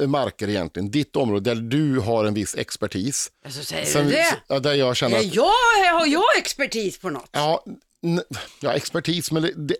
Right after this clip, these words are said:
Speaker 1: är ämnen som du gärna berör i alla fall. Men nu går jag in där, för det är ändå lite intressant här. Expressen har på sin, eh, resedel,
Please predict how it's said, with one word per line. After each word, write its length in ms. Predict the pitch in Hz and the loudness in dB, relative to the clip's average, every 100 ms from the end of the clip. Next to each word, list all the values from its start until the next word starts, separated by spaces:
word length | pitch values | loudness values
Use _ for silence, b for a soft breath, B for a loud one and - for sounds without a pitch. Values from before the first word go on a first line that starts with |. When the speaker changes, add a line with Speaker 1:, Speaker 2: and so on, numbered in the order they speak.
| 196 | 0
Speaker 1:
är 40 | |
ämnen 260 | 185 156 151 | 2 2 0
som 140 | 151 | 0
du 160 | 147 151 | 0 2
gärna 340 | 165 135 127 | 2 2 0
berör 440 | 123 147 190 170 98 | 0 2 2 2 2
i 60 | |
alla 160 | 92 87 | 0 0
fall. 240 | 95 87 | 0 0
Men 160 | 117 156 | 0 2
nu 240 | 185 175 | 2 0
går 240 | 147 147 139 | 0 0 2
jag 80 | |
in 80 | 127 | 2
där, 120 | 107 | 0
för 120 | 101 139 | -2 0
det 80 | |
är 240 | 156 151 - 71 - | 0 0 -2 -6 -8
ändå 240 | 170 135 120 | -4 -2 0
lite 220 | 143 143 | -2 -2
intressant 400 | 135 143 131 123 | -2 -2 -2 -2
här. 80 | - | -2
Expressen 580 | 151 - 190 165 147 180 | -2 -4 -2 -2 0 0
har 120 | 147 | 0
på 100 | 143 | -2
sin, 280 | 139 123 117 | -2 0 0
eh, 280 | 113 104 101 b b b | 0 -2 -4 b b b
resedel, 1200 | - 147 131 - 107 98 92 92 123 208 143 87 | -4 -2 -2 -2 0 0 0 -2 -2 0 0 -2